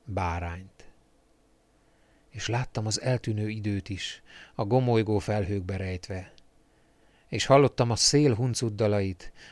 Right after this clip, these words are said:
amiket gúnyosan dúdolt fülembe. A mulandóságról szóltak a dalok, szívem itatták szelíd bánattal. Nem tudtam akkor, hogy mit is kezdhetnék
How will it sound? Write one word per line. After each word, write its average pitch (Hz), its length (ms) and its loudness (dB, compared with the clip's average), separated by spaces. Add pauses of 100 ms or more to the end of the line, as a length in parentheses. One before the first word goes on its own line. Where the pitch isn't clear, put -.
(100)
amiket 104 420 -4
gúnyosan 107 540 -2
dúdolt 92 420 -8
fülembe. 98 560 -12 (1800)
A - 100 -4
mulandóságról 104 880 4
szóltak 98 420 -4
a 101 60 -4
dalok, 95 420 -6 (520)
szívem 120 440 4
itatták 107 500 2
szelíd 110 440 2
bánattal. 95 800 -6 (840)
Nem 139 180 -4
tudtam 120 380 0
akkor, 104 720 -2
hogy 104 200 -6
mit 135 240 0
is 110 180 -2
kezdhetnék 101 920 -8